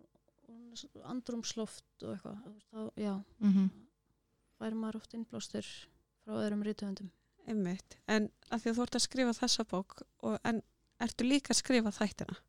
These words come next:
Speaker 1: Já. Það, ég er búin að, <laughs> ég er búin að vera að skrifa þessa þætti í milljón ár. Þetta ferli er búið að vera svo langt að mig langar að gubba.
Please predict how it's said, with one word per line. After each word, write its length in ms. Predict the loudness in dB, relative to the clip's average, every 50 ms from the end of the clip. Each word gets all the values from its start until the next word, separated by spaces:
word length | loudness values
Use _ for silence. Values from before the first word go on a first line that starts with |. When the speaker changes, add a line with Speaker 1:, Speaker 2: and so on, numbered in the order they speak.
| _ _ _ _ _ _ _ _ _
Speaker 1:
Já. 300 | 8 8 8 8 6 2 -6 -12 -20 _ _ _ _ _ _ _ _ _ _ _ _ _ -10 _
Það, 140 | 2 2 4 4
ég 100 | 4 2
er 40 |
búin 160 | 4 2 2 4
að, 80 | 4
<laughs> 1080 | 4 4 2 -2 -6 -2 0 0 0 10 12 12 12 12 8 2 0 6 6 6 6 8
ég 80 | 8 8
er 60 | 10
búin 120 | 10 10
að 80 | 10 10
vera 80 | 10 10
að 80 | 8
skrifa 280 | 8 8 10 10 10 10
þessa 140 | 8 6 6
þætti 500 | 6 4 4 4 0 -10 _ 0 2 2 4
í 20 | 4
milljón 680 | 4 4 6 6 6 6 6 6 6 6 6 6 4 4
ár. 220 | 4 4 4 2 2 -4 -12 -6 _
Þetta 280 | 2 2 4 4 2 2
ferli 340 | 4 2 0 0 0 -2 -2
er 20 | 0
búið 120 | 2 2
að 80 | 2 4
vera 80 | 2 2
svo 240 | 2 0 0 0 0
langt 600 | 2 2 4 4 2 2 -2 -8 _ _ -16 -14 -4
að 360 | 0 0 2 2 2 0 -2 -4 -10 _ -20 -20 _ _ -10
mig 140 | -6 -2
langar 220 | -2 0 0 0 -2
að 60 | -4 -6 _
gubba. 480 | -2 -2 -2 -2 _ _ _ -2 -2